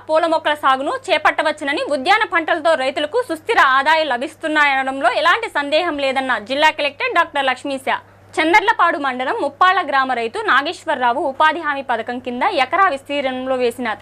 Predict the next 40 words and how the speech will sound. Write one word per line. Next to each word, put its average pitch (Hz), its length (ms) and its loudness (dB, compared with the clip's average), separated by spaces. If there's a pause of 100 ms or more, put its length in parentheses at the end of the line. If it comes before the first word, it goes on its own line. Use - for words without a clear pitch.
తైవాన్ 311 420 2
జామ 262 240 0
తోటను 262 540 -6
కలెక్టర్ 311 420 0
లక్ష్మీశ 294 300 -4 (180)
అధికారులతో 269 560 -2
కలిసి 269 200 -4
సందర్శించారు. 233 760 -4 (260)
మొత్తం 392 300 0
నాలుగు 302 280 4
వందల 320 180 0
నలభై 262 280 0
నాలుగు 269 320 0
మొక్కలు 311 300 -2
వేయగా, 277 180 2 (100)
పథకం 359 300 -2
కింద 370 200 -2
మొదటి 247 420 -2 (100)
ఏడాది 240 320 0 (140)
లక్షా 370 280 0 (120)
ఇరవై 285 240 0
ఆరు 277 180 2
వేల 277 160 -2 (140)
నూట 233 140 -4 (100)
పది, 320 180 2 (160)
రెండో 330 240 2 (140)
ఏడాది 269 320 2 (120)
అరవై 247 360 -4
వేల 285 180 2 (200)
ఏడు 254 100 -2
వందల 262 260 -4 (140)
ఏడు, 311 160 -4 (480)
మూడో 480 240 6 (220)
ఏడాది 277 400 0 (240)
అరవై 285 260 0
నాలుగు 330 300 0
వేల 320 160 0
నాలుగు 226 340 -2
వందల 269 240 -2
ఏడు, 302 140 0